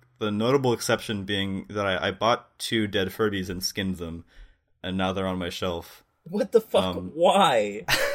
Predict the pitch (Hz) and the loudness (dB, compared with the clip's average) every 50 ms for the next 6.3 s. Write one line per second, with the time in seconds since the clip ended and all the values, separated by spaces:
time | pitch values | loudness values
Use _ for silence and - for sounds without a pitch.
0 | 539 - - _ - 139 147 - 165 156 160 - 480 147 139 - 113 95 87 - | -8 -10 -18 _ -14 -12 -2 2 2 4 6 6 4 6 6 4 4 4 2 0
1 | - - - - - _ _ _ - - - - - - - - - _ _ _ | 0 -2 -10 -10 -10 _ _ _ -20 -20 -20 -20 -20 -20 -20 -20 -20 _ _ _
2 | _ _ _ _ _ _ _ _ 127 139 143 143 135 - - - _ _ _ _ | _ _ _ _ _ _ _ _ 4 6 8 8 6 4 0 -8 _ _ _ _
3 | _ _ _ _ _ _ _ _ _ _ - 123 127 120 120 127 127 139 151 147 | _ _ _ _ _ _ _ _ _ _ -2 -2 0 2 2 2 4 4 2 2
4 | 131 - - 135 120 113 95 - - - 117 113 107 - 123 - 107 110 104 104 | 0 0 0 0 0 0 -4 -8 -6 -2 -2 -2 -2 -2 -4 -2 -2 -2 -2 -2
5 | 104 101 - 110 107 104 101 95 101 98 - 98 98 95 98 95 - 92 90 87 | -4 -4 -2 -2 0 0 0 -2 -4 -4 -2 -2 -2 -2 -2 -4 -8 -10 -12 -10
6 | - - 95 92 87 - | -10 -8 -8 -8 -10 -12